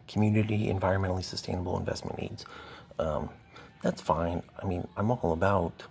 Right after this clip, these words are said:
sustainable energy and clean energy. That doesn't bother me. Uh, but what bothers me is the lack of oversight on government investing in this stuff and their lack of regulatory stuff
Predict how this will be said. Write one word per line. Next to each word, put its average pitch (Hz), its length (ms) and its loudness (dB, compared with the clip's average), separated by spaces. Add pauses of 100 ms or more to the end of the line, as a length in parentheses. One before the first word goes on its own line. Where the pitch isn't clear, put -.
sustainable 87 680 -2
energy 98 640 0
and - 160 -2
clean 98 240 0
energy. 95 480 0
That 95 160 -4
doesn't 90 240 -2
bother 80 240 -2
me. 87 180 -2 (680)
Uh, 78 280 -4 (500)
but - 160 0
what 92 160 -6
bothers 117 460 0
me 87 420 -4
is 87 460 -4 (1000)
the 85 240 -2
lack 95 400 0
of 87 140 -4
oversight 101 800 -2 (100)
on - 400 -6 (380)
government 85 520 0 (160)
investing 90 640 -4 (140)
in 95 80 -2
this 90 180 -4
stuff - 480 -6 (720)
and 82 300 -2
their 85 140 0
lack 98 300 2
of 85 140 -4
regulatory 92 800 -2
stuff - 520 -6